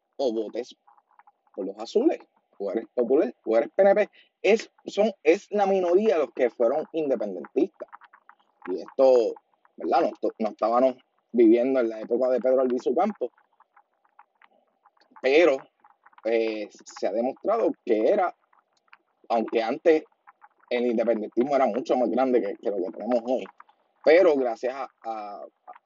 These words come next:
¿verdad? A, a nuestros abuelos, a tatarabuelos, es lo que estamos viviendo hoy. ¿Qué es lo que queremos?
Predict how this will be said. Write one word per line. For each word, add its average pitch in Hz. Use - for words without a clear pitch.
¿verdad? 117
A, 104
a 92
nuestros 104
abuelos, 147
a 113
tatarabuelos, 120
es 135
lo 185
que 127
estamos 110
viviendo 135
hoy. 92
¿Qué 151
es 156
lo 185
que 165
queremos? 165